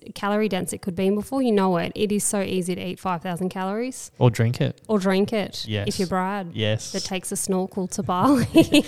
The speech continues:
Speaker 2: That was, wasn't that popular?
Speaker 1: It was very popular.
Speaker 2: It was a crowd pleaser.
Speaker 1: It was.
Speaker 2: Now, the opposite holiday where I would not count my calories. So during that Bali holiday, I did count my calories.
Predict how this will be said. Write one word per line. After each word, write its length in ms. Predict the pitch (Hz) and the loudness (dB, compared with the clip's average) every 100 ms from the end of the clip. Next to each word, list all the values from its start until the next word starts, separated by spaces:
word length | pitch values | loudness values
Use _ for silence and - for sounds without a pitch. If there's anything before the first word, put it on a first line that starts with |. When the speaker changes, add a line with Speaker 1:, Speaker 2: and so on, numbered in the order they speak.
| 294 285 | 2 2
Speaker 2:
That 100 | 269 | 6
was, 160 | 139 - | 6 6
wasn't 280 | 147 175 208 | 6 6 6
that 120 | 185 | 6
popular? 460 | 151 151 135 98 90 226 | 4 4 2 2 -2 -2
Speaker 1:
It 60 | |
was 200 | 208 185 | -2 -2
very 260 | 185 202 233 | -2 2 2
popular. 360 | 226 - 226 | 4 2 4
Speaker 2:
It 40 | 226 | 6
was 120 | 269 | 8
a 100 | 254 | 6
crowd 380 | 196 135 127 131 | 4 2 4 2
pleaser. 520 | - 123 123 113 - - _ | 0 -2 -2 -2 -6 -8 _
Speaker 1:
It 160 | 226 208 | 0 0
was. 420 | 190 - 175 175 | 0 0 -4 0
Speaker 2:
Now, 200 | 135 131 | 4 6
the 160 | 131 - | 6 6
opposite 400 | 147 175 165 170 | 6 6 6 4
holiday 800 | - 123 117 107 107 107 110 - | 4 4 4 2 0 -2 -4 -8
where 560 | - 120 113 110 110 113 - _ _ | -12 -4 -2 -2 -4 -6 -12 _ _
I 280 | 120 113 110 | -4 -2 0
would 180 | 113 | -2
not 220 | 110 117 - | -4 -6 -2
count 180 | 131 | -4
my 80 | 120 | -2
calories. 560 | 123 123 135 190 226 - _ - | -4 -2 -2 -4 -6 -10 _ 0
So 140 | 151 | 2
during 440 | 131 165 190 151 - | 4 4 4 -2 -4
that 280 | 123 101 - | -4 -4 -6
Bali 320 | 104 107 123 | -4 0 0
holiday, 340 | 110 104 104 104 | 0 -2 -4 -4
I 80 | 117 | -4
did 220 | 110 120 | -4 -8
count 220 | - 101 90 | -6 -10 -10
my 80 | |
calories. 520 | - - 101 107 143 | -10 -10 -8 -8 -8